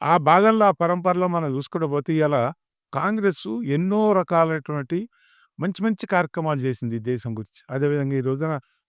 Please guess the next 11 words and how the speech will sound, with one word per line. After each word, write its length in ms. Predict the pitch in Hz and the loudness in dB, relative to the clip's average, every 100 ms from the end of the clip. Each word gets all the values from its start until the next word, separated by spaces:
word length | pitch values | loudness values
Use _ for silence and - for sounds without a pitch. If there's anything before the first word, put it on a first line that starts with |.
| _ | _
తెలంగాణ 380 | 127 147 165 165 | -2 0 0 0
రాష్ట్రం 420 | 139 123 139 - 196 | -2 -2 -4 -4 -2
ఏర్పడిందంటే 580 | 160 139 143 123 123 135 | -2 -2 -4 -4 -6 -8
కాంగ్రెస్ 400 | 123 110 113 - | -8 -6 -8 -12
ప్రభుత్వం. 420 | 113 104 - 135 - _ _ _ _ _ _ _ 139 | -14 -16 -16 -20 -20 _ _ _ _ _ _ _ -2
మరి 120 | 143 | 2
ఆ 80 | 143 | 2
రోజున 320 | 143 170 185 | 2 0 -4
సోనియా 360 | 170 156 160 180 | -4 -2 0 2
గాంధీ 300 | 175 170 165 | 2 0 0
గారు 260 | 156 151 | 2 0